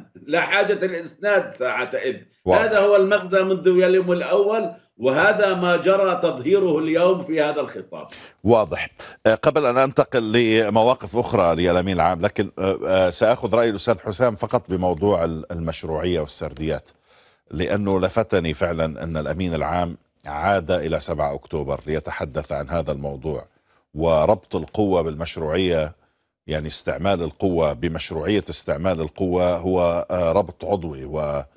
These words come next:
Speaker 2: ونظر له، آه، هنري كيسنجر في كتابه طلائع الأمم.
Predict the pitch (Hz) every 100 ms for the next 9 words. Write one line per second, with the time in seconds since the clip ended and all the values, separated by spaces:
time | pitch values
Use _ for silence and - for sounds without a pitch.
0 | _ _ _ _ 80 82 78 80 71 80
1 | 78 73 80 92 95 92 85 87 92 90
2 | 85 85 - 82 78 76 73 71 78 95
3 | 87 85 92 101 90 85 76 85 87 95
4 | 87 82 - 87 87 78 80 82 92 71